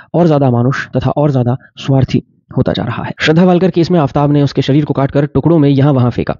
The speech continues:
सरस्वती मर्डर तक यह शरीर के टुकड़ों को कुकर में पकाने तक आ पहुंचा। आश्चर्य नहीं है कि हमें अगली किसी ऐसी घटना में प्रियकर की क्रूर हत्या की उत्तर क्रिया किसी और घृणित रूप में होती दिखे। हैरानी इस बात की है कि ऐसी घटनाओं को सांप्रदायिक अथवा पुलिस failure का रंग तो आसानी से दे दिया जाता है,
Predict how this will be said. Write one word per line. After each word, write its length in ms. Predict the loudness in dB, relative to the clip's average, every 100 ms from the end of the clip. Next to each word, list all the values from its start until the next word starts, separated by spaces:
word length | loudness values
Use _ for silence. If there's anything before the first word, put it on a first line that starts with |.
| -12 -20 -12 -2
सरस्वती 380 | 0 2 0
मर्डर 240 | 2 2 0
तक 220 | 0 -2 0
यह 180 | 2
शरीर 260 | 2 2 2
के 80 | 0
टुकड़ों 260 | 0 0
को 120 | 0 0
कुकर 260 | 0 0
में 100 | 0
पकाने 300 | 0 0 2
तक 120 | 2 0
आ 60 |
पहुंचा। 280 | 0 -2 -2 -8 -20 -20 -18 -8
आश्चर्य 280 | -4 0 2
नहीं 200 | 4 2
है 60 | 2
कि 80 | 2
हमें 140 | 0
अगली 180 | 0 -2
किसी 180 | 0 0
ऐसी 180 | 0
घटना 200 | -2 0
में 200 | 0 0 -4 _ _ 0
प्रियकर 320 | 0 2 0
की 140 | 0
क्रूर 280 | 0 2 2
हत्या 260 | 2 0 0
की 200 | 0 0
उत्तर 280 | -2 -2 -2
क्रिया 280 | 2 0 0
किसी 260 | -2 -2 -2 0
और 200 | 2 2
घृणित 260 | 2 0 0
रूप 180 | -2
में 80 | -2
होती 180 | -4 -4
दिखे। 180 | -8 -10 _ _ -20 -12 -4
हैरानी 180 | 0 0
इस 80 | 2
बात 180 | 0
की 80 | 0
है 100 | -2 -4 -18 -8
कि 60 | -2
ऐसी 340 | 0 2 0 0
घटनाओं 300 | -2 0 -2
को 180 | 0 -4
सांप्रदायिक 520 | -2 -2 0 0 2 2
अथवा 220 | 0 0
पुलिस 340 | 0 -2 -4
failure 380 | -4 2 2 2
का 80 | 0
रंग 160 | -2
तो 100 | -2
आसानी 300 | -2 0 -2
से 140 | 0 -2
दे 100 | -2
दिया 140 | 0
जाता 220 | 0 0
है, 140 | -2